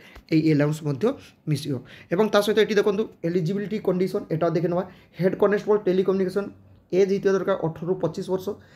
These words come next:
ଏବଂ ସେମାନେ କ'ଣ ହେଇଥିବେ, ଟେନ୍ଥ ପ୍ଲସ୍ ଟୁ ପାସ୍ କରିଥିବେ, ମ୍ୟାଥମେଟିକ୍ସ, କେମିଷ୍ଟ୍ରି, ଫିଜିକ୍ସରେ ଏଗ୍ରିଗେଟ୍ ହେଉଛି ଫର୍ଟି ଫାଇଭ୍ ପରସେଣ୍ଟ ତାଙ୍କର, ଅ, ମାର୍କ ଥିବ। ତା ସହିତ ଆଇ ଟି ଆଇ ଯଦି ପାସ୍ କରିଥିବେ ଟେନ୍ଥ କ୍ଲାସ୍ରେ, ତାଙ୍କ ପାଖରେ ଆଇ ଟି ଆଇ ସାର୍ଟିଫିକେଟ୍ ମଧ୍ୟ ରହିଥିବ। କେଉଁଥିରେ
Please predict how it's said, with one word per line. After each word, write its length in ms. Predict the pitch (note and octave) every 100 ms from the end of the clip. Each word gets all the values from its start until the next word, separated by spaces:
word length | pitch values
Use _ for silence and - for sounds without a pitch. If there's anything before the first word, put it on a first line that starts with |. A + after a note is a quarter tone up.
| - -
ଏବଂ 200 | E3 G3+
ସେମାନେ 260 | F3 F#3 G3
କ'ଣ 160 | F#3+
ହେଇଥିବେ, 260 | F#3 G3 A3 -
ଟେନ୍ଥ 240 | F3 F#3+ F#3+
ପ୍ଲସ୍ 220 | E3 F3+ F3+ F3+
ଟୁ 80 |
ପାସ୍ 240 | F#3 F3 E3
କରିଥିବେ, 320 | F3+ F#3 F#3+ D#3
ମ୍ୟାଥମେଟିକ୍ସ, 640 | D#3+ D#3+ F#3+ F#3 G3 - - - - - E3 D#3
କେମିଷ୍ଟ୍ରି, 420 | E3+ D#3+ E3+ F#3+ G3+
ଫିଜିକ୍ସରେ 640 | - D#3 F#3 - G3 - D#3+
ଏଗ୍ରିଗେଟ୍ 480 | C#3 F3 G3+ A3
ହେଉଛି 220 | G#3 G#3 G#3 - - -
ଫର୍ଟି 200 | D#3+ D#3
ଫାଇଭ୍ 260 | F3+ E3 F#3
ପରସେଣ୍ଟ 260 | F3 F#3 F3
ତାଙ୍କର, 220 | E3+ E3+
ଅ, 300 | E3 E3 D3
ମାର୍କ 180 | E3 E3 -
ଥିବ। 240 | E3 F#3 - - -
ତା 100 | F#3+
ସହିତ 420 | F#3 F#3+ G3+ G#3 - - -
ଆଇ 140 | D#3+ E3+
ଟି 160 | G#3
ଆଇ 60 | G3+
ଯଦି 200 | G3 F#3+
ପାସ୍ 240 | E3+ F3
କରିଥିବେ 460 | F#3 E3 E3 F3+ - - _ _
ଟେନ୍ଥ 200 | F3+ F#3
କ୍ଲାସ୍ରେ, 360 | F3 E3+ D#3+ E3 - - _
ତାଙ୍କ 120 | E3+ D#3+
ପାଖରେ 220 | E3+ E3+
ଆଇ 160 | E3
ଟି 140 | D#3+ F#3
ଆଇ 200 | F3+ -
ସାର୍ଟିଫିକେଟ୍ 420 | - D#3+ E3 F3+
ମଧ୍ୟ 320 | E3 E3 D#3+ E3+
ରହିଥିବ। 280 | D#3+ E3+
କେଉଁଥିରେ 500 | E3 D#3+ E3+ F3+ F#3